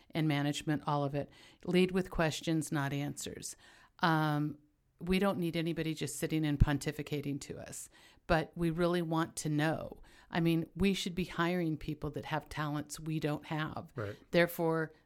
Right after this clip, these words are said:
Speaker 1: the learning goes both ways,
Speaker 2: Mm-hmm.
Speaker 1: right? And I think if you're leading with questions, not answers, then that's how the, it builds confidence in the employee, and it gives them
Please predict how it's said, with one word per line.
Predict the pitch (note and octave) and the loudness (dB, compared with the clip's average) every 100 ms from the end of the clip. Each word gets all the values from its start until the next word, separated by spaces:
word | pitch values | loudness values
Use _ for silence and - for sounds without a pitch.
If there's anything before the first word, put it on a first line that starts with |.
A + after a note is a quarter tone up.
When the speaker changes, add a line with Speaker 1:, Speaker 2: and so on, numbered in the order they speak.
| - | -4
Speaker 1:
the | D#3+ | 0
learning | D#3+ D#3+ D3+ | 2 2 0
goes | D3 C#3+ - | -2 -4 -4
both | C#3 C3+ | -6 -6
ways, | - D#2+ - - - | -8 -8 -10 -12 -6
Speaker 2:
Mm-hmm. | C3+ | -2
Speaker 1:
right? | D#3 D3+ - - - - - | 0 0 -4 -12 -20 -20 -6
And | F3+ E3 | 0 2
I | |
think | D3+ F3+ | 2 0
if | E3 E3+ | -2 -2
you're | D3+ | -2
leading | D3 E3+ E3 D#3+ D3+ | 0 0 0 0 0
with | C#3+ | -4
questions, | - E3 - - F#3+ G#3+ - - - | -2 -2 -2 -2 -2 -4 -8 -14 -10
not | E3+ D#3 D3 | -2 0 2
answers, | D3 D3+ - F#3+ G3 - - - _ - | 0 -2 -4 -4 -6 -10 -18 -20 _ -6
then | D#3 E3 D#3 D3 D3 C#3+ - | 0 2 4 2 0 -2 -4
that's | E3 D#3 - | -2 -2 -2
how | E3 | -4
the, | D#3+ D3+ D3 - - - _ - _ | 0 0 0 -4 -18 -20 _ -20 _
it | F3 - | -4 2
builds | D#3 D3+ | 4 2
confidence | - D3+ D3 D3 C#3+ - | 2 2 2 2 -2 0
in | C#3+ | 0
the | C#3+ | 2
employee, | C#3 - E3+ E3+ F#3 F#3+ _ _ _ - | 2 2 2 0 -4 -8 _ _ _ 0
and | G#3 | 2
it | G#3+ F#3 | 2 2
gives | G3 G3+ - | 6 6 4
them | - F#3 F3+ F3 | 0 2 2 -2